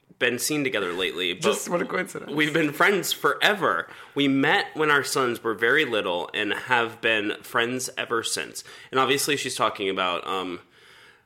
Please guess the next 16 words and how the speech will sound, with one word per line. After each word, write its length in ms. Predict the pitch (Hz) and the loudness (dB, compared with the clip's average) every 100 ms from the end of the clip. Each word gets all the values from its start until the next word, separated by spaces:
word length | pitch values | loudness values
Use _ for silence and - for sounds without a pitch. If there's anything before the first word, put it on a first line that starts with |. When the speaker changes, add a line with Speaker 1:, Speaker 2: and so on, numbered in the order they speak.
| - | -6
Speaker 1:
rumors 360 | 117 107 95 | -2 0 0
that 140 | 110 92 | -2 -4
she's 480 | - 90 92 95 - | -4 -4 -4 -6 -6
a 60 | 113 | -4
housewife. 760 | 147 151 - 147 143 143 - - - | -2 -2 0 0 -2 -6 -16 -20 -6
Um, 240 | - 117 110 | -2 0 0
Speaker 2:
Yeah. 40 | |
Speaker 1:
she's 240 | 101 127 113 | -4 -4 -2
been 220 | 120 113 | -2 -2
seen 560 | - 123 123 123 123 120 - | -2 -2 0 -2 -4 -8 -12
filming 480 | - 117 110 104 104 | -4 -2 0 0 0
on 220 | - 113 | -2 -2
Speaker 2:
I 20 | |
know. 60 | 147 | -2
Speaker 1:
multiple 260 | 123 113 | -2 -2
occasions. 800 | 113 110 107 98 104 98 101 - | -2 0 -2 0 -2 -4 -8 -12